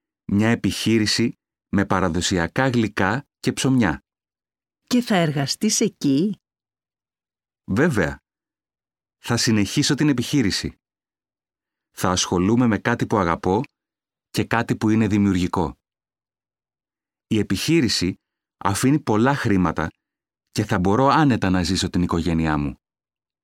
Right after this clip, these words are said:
Speaker 2: Δεν είναι μια πολύ κουραστική δουλειά;
Speaker 1: Είναι πολύ κουραστική.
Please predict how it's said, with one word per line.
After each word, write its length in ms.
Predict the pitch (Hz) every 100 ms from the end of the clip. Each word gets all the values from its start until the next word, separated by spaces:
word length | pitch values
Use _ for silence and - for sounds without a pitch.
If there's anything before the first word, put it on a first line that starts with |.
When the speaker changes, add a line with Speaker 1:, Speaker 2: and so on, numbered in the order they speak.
| _ _ _ _ _ _ _
Speaker 2:
Δεν 380 | 240 240 214
είναι 300 | 196 190 185
μια 300 | 175 180 190
πολύ 460 | 185 185 185 180 180
κουραστική 640 | - 185 180 - 165 185
δουλειά; 500 | 170 180 233 254 131 131 _ _ _ _ _ _ _ _ _ _ _ _
Speaker 1:
Είναι 460 | - 143 110 69 - _ _ _
πολύ 260 | - 107 123
κουραστική. 720 | 110 92 - 80 - 71